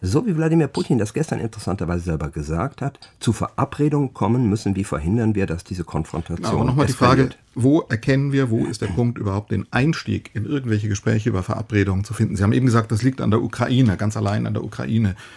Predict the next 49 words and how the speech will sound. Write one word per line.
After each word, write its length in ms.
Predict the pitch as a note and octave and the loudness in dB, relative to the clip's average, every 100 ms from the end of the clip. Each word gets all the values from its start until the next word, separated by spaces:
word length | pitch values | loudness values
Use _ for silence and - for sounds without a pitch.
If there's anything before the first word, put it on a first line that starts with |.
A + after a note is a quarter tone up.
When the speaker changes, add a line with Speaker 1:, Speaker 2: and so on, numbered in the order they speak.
| - - | -20 -4
Speaker 2:
wie 180 | G#2 G#2+ | 2 6
lange 320 | G2+ G#2 F#2+ | 6 6 4
sie 140 | F2 | 0
kämpfen, 400 | - F#2+ F#2+ G2+ | -4 -4 -4 -4
wie 40 | F#2 | 0
lange 280 | G2 A2+ F#2+ | 4 4 4
sie 120 | G2 | 2
diesen 240 | F#2+ G2+ | -2 -2
Kampf 380 | G2 F#2+ F#2 - | 0 -2 -4 -10
führen 400 | - A#2+ G2+ F2+ | -6 -2 0 -2
kann 260 | F2 F#2+ F#2+ | -2 -2 -2
und 160 | G2 G2+ | -4 -2
will. 120 | F#2 | -2
Aber 140 | E2+ | -6
faktisch 540 | - - D3+ - B2+ G2+ | -10 -8 -8 -2 -2 0
ist 100 | G#2 | -2
es 60 | |
doch 120 | G#2+ | -2
so, 140 | F#2+ G#2+ | 0 0
dass 140 | G2 | 0
die 260 | A2 F#2+ G2+ | 0 2 2
Ukraine 380 | - A2 G2+ F2 | 0 0 0 0
vollkommen 560 | - A3 G#3+ A#2 G#2 - | -2 -2 0 0 0 -2
abhängig 400 | - C#3+ F2+ D#2+ | -2 0 0 -4
ist 120 | - | -8
von 160 | G#2 | -4
der 100 | F#2+ | -4
Unterstützung 580 | A2+ G2+ F2+ A2+ - E2+ | -4 -4 -4 -4 -4 -6
des 200 | G2+ E2+ | -6 -6
Westens. 320 | F#2 E2+ G#2 | -8 -6 -6
Es 100 | G2 | -6
ist 120 | F2 G2+ | -6 -4
der 180 | F2+ | 0
Westen, 520 | B2+ D#3+ - C3 C3 C3+ G#2+ | 2 2 0 -4 -4 -2 -2
der 100 | G2 | -2
bestimmt, 580 | G#2 - B2 C3 - - | -2 2 2 2 -4 -8
wann, 400 | G#2+ G2 G2+ A2+ _ _ _ | -2 0 0 -4 _ _ _
äh, 160 | A2+ G2 | 0 0
Selenskyj 500 | G#2 F#2 G#2 - G#2+ | 2 2 0 0 -2
sagt, 380 | F#2+ F#2 - - - - - - - - | 0 -2 -6 -20 -20 -20 -20 -20 -20 -6
„Jetzt 200 | G2+ - | -4 -4
ist 100 | G2 | -6
allmählich 400 | G2+ F2+ F2 F2 | -4 -2 -4 -4
Schluss, 360 | - G#2+ - | -2 -2 -2
wir 80 | F#2 | -4
müssen 200 | F2+ - | -2 -2
anfangen 380 | G#2 F2 F2+ F#2 | -4 -2 -2 -4
zu 120 | - | -2
reden“? 360 | F2+ F2 F2+ | -4 -4 -6